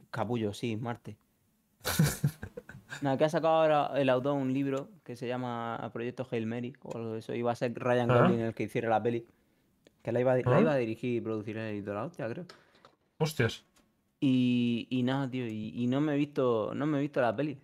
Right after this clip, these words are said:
Speaker 1: la de Marte. Pero dicen
Speaker 2: No.
Speaker 1: que el libro está increíble, por si la habías
Speaker 2: Buah,
Speaker 1: visto.
Speaker 2: pero, pero la, la peli está de puta madre. O sea,
Speaker 1: ¿Sí?
Speaker 2: sí, está increíble. Sí, sí, muy recomendada.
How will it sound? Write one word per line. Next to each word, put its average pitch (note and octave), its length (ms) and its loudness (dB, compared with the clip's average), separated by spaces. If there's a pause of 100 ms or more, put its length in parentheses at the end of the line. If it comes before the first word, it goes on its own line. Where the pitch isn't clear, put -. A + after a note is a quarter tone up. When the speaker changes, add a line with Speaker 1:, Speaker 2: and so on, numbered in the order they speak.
Speaker 1:
la A#2+ 140 -4
de A#2 100 -2
Marte. C3 360 -6 (600)
Pero B2+ 200 2
dicen C#3 260 2
Speaker 2:
No. D3 60 2
Speaker 1:
que C#3 80 2
el B2 80 2
libro C#3+ 220 2
está D#3+ 160 -2
increíble, B2+ 520 -2 (240)
por G#2+ 160 -12
si G#2 100 -12
la G#2 100 -4
habías A#2+ 140 0
Speaker 2:
Buah, A2+ 100 8 (100)
Speaker 1:
visto. A2+ 60 6
Speaker 2:
pero, A#2+ 380 6
pero B2 140 8
la, A2+ 300 8 (100)
la A#2 220 4
peli A2 140 4
está A2 220 2
de G#2+ 60 4
puta A2 220 4
madre. G#2+ 200 4 (320)
O - 60 -2
sea, G#2 260 2
Speaker 1:
¿Sí? C#3+ 100 -2 (600)
Speaker 2:
sí, - 160 -4
está G#2+ 220 0
increíble. G#2+ 360 2 (380)
Sí, - 120 -4
sí, G#2+ 120 2
muy A#2+ 140 4
recomendada. A#2 480 2